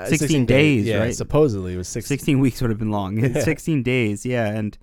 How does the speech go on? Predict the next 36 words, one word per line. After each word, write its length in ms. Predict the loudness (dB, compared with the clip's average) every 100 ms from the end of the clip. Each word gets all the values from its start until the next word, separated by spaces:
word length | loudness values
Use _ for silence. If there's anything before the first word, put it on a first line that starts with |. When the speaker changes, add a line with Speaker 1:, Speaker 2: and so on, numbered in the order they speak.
| -20 -20 _ _ -10
Speaker 1:
uh, 140 | -6 0
maybe 360 | 2 4 2
that's 220 | 2 2 2
part 240 | 0 2
of 80 | 2
it 160 | 0
where, 220 | 0 0 -2
like, 220 | -4 -4
"Oh, 160 | -2 0
we, 140 | 0
like, 160 | -2 -4
lost 260 | -6 -6
this 140 | -6 -4
actress, 420 | -2 0 -2 -2
so 80 | -4
we 80 |
can 100 | -6
kind 160 | -6 -4
of, 60 | -4
like, 160 | -6
fill 300 | -2 -2 0
in 100 | -2
her 120 | -4 -6
gaps 340 | -4 -6 -6
here 160 | -6 -4
and 140 | -4
there." 240 | -4 -4 -4
But 280 | -4 -6 -8 -20 -4
you 120 | 0
kind 200 | 0 0
of 80 | -2
feel 340 | -2 0 0
that 240 | -2 -6 -6
in 140 | -6
the 100 | -6
last, 640 | -6 -8 -8 -8 -12 -20